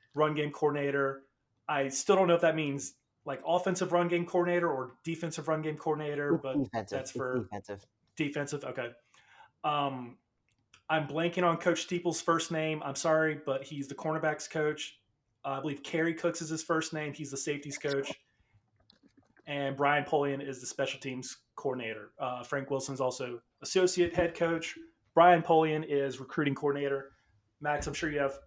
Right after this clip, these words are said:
Speaker 1: plenty of thoughts on the staff as a whole and where you hopefully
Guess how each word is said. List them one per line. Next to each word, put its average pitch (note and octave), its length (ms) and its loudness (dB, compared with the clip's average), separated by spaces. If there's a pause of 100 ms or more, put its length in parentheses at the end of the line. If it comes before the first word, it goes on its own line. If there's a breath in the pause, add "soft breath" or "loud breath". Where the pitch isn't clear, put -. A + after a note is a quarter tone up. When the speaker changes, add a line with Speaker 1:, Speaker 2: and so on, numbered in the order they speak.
(260)
Speaker 1:
plenty E3 220 0
of D3 140 -2
thoughts D3 360 2 (120)
on C3+ 560 -4 (560)
the C3+ 100 -4
staff D3 320 0
as C#3 120 -8
a C3 60 -2
whole D#3+ 420 -2
and C#3 360 -6 (160)
where C#3 240 -2
you C#3 640 -8
hopefully C3+ 880 -2